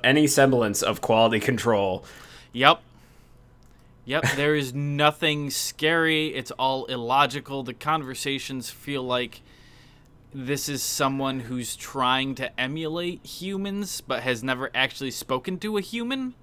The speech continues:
Speaker 1: Oh, God. Yeah, it's eleven percent on Rotten Tomatoes.
Speaker 2: It's,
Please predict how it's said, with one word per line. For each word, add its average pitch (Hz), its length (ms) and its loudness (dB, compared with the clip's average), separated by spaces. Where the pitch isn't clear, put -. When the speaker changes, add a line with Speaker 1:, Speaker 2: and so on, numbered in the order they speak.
Speaker 1:
Oh, 90 260 -4
God. 82 440 0
Yeah, 120 140 6
it's - 140 0
eleven 135 520 6
percent 120 340 2
on 104 140 0
Rotten 98 300 -2
Tomatoes. 92 640 -4
Speaker 2:
It's, - 720 -2